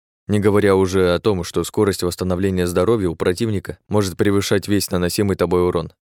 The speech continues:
К примеру, пока я бегал с жуком по лесу, он успел восстановиться до процентов семидесяти. Ситуация становилась критической, ведь нас осталось всего двое, а жук вновь был практически целехонек. А еще я никак не мог решиться нанести по нему удар,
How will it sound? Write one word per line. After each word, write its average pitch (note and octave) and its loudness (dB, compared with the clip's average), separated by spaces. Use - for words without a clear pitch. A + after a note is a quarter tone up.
К - -20
примеру, A#2 2
пока G#2 0
я A2 2
бегал G#2 0
с F2 -2
жуком G#2 -4
по G2+ 0
лесу, E2+ -4
он B2 -2
успел C#3+ 2
восстановиться B2 0
до G#2+ 0
процентов G#2 0
семидесяти. F2+ -4
Ситуация F3 2
становилась C3 0
критической, A2+ -6
ведь G2+ -2
нас A2+ 0
осталось A2+ 2
всего G#2+ -2
двое, F#2 -2
а A#2 2
жук C3 2
вновь A2+ 0
был G#2+ 0
практически G2 -2
целехонек. F#2 -4
А G#2 0
еще D3+ 2
я E3+ 4
никак D#3+ 0
не D#3 0
мог D3+ 0
решиться C#3+ 0
нанести B2 -2
по A#2+ 0
нему A2+ 0
удар, A2 0